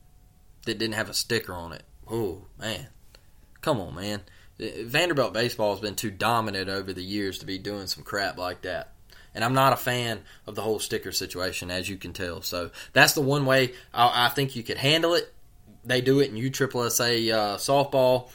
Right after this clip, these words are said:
and I've seen it done. I've, I've played in, in a couple of slow pitch tournaments where it's been done like that, and it works really well. It really, really does. You just put 'em in a garbage can right outside the dugout,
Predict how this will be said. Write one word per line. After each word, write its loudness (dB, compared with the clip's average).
and 0
I've 0
seen 2
it -4
done. -2
I've, -2
I've -4
played 2
in, -2
in -6
a -4
couple -4
of -6
slow 6
pitch 2
tournaments -2
where 2
it's 0
been -4
done -2
like -2
that, 0
and -8
it -8
works -2
really 0
well. -6
It -6
really, -2
really 0
does. -6
You -12
just -12
put -2
'em 2
in 2
a 0
garbage 2
can -4
right 0
outside 2
the -2
dugout, -2